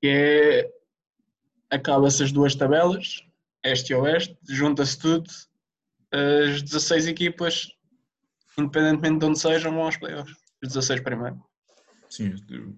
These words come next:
Speaker 2: realmente essa, pois, é algo que se tem vindo a falar, sem dúvida. Eu acho que era, concordo contigo, eu acho que era, porque é aquela questão de tu na Conferência Este tens cada vez menos equipas que tu consideres que possam ganhar um campeonato.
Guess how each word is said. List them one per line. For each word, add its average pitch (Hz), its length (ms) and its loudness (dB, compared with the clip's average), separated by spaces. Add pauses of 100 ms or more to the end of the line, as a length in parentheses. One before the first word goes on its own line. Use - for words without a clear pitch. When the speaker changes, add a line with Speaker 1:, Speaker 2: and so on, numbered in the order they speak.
(160)
Speaker 2:
realmente 104 400 -4
essa, 110 260 -6 (120)
pois, 101 420 -8 (440)
é 95 60 -6
algo 104 380 0
que - 40 -6
se - 80 -10
tem 104 120 2
vindo 101 180 2
a 101 40 -6
falar, 90 260 -6
sem - 180 -10
dúvida. 87 340 -14 (400)
Eu 135 120 -2
acho 139 120 -4
que - 80 -4
era, 127 580 -8
concordo 110 420 -4
contigo, 92 340 -8
eu 90 60 -8
acho 92 120 -10
que - 80 -10
era, 95 160 -8 (800)
porque - 200 -8
é 135 40 -2
aquela 110 280 -4
questão 95 340 -6
de 87 400 -12 (580)
tu 113 120 -2
na 113 100 2
Conferência 110 540 0
Este - 560 -2 (1120)
tens 110 240 0
cada 120 280 0
vez 113 200 4
menos 117 340 2
equipas 107 440 -2
que - 80 -14
tu 101 80 -2
consideres 104 540 0
que - 120 -12
possam 107 340 -2
ganhar 95 220 0
um 95 80 -4
campeonato. 87 500 -8